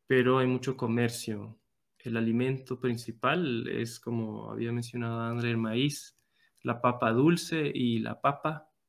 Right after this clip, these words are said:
y diversas verduras de hoja como hojas de mostaza, calabaza y frijol, pero también muchas otras,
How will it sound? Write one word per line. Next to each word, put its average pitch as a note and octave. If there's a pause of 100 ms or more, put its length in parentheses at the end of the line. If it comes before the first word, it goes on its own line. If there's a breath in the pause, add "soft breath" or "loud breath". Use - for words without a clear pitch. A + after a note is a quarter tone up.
(720 loud breath)
y C#3+
diversas B2
verduras B2
de A#2+
hoja B2
como A2
hojas A#2
de A2+
mostaza, A#2
calabaza A#2 (640)
y A2+
frijol, C#3+ (680)
pero C3
también C#3
muchas C#3+
otras, -